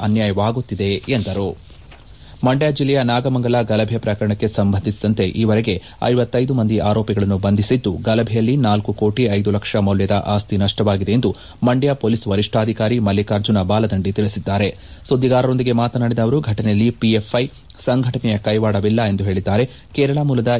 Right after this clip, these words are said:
ಇಬ್ಬರು ನಾಗಮಂಗಲದಲ್ಲಿ ಹಲವು ವರ್ಷಗಳಿಂದ ವಾಸವಾಗಿದ್ದು, ಘಟನೆಯಲ್ಲಿ ಭಾಗಿಯಾದ ಹಿನ್ನೆಲೆಯಲ್ಲಿ ಅವರನ್ನು ಬಂಧಿಸಲಾಗಿದೆ. ಬಾಂಗ್ಲಾದೇಶದವರ ಕೈವಾಡವಿದೆ ಎಂಬ ಕೆಲವರ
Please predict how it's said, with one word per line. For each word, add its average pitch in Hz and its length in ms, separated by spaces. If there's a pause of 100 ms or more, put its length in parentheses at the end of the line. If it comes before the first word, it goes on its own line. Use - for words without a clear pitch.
ಇಬ್ಬರು 110 300 (140)
ನಾಗಮಂಗಲದಲ್ಲಿ 113 800
ಹಲವು 104 320
ವರ್ಷಗಳಿಂದ 104 500
ವಾಸವಾಗಿದ್ದು, 107 600 (320)
ಘಟನೆಯಲ್ಲಿ 127 560
ಭಾಗಿಯಾದ 110 560
ಹಿನ್ನೆಲೆಯಲ್ಲಿ 104 480 (100)
ಅವರನ್ನು 104 360
ಬಂಧಿಸಲಾಗಿದೆ. 101 720 (360)
ಬಾಂಗ್ಲಾದೇಶದವರ 113 880
ಕೈವಾಡವಿದೆ 104 640 (360)
ಎಂಬ 123 180 (300)
ಕೆಲವರ 151 360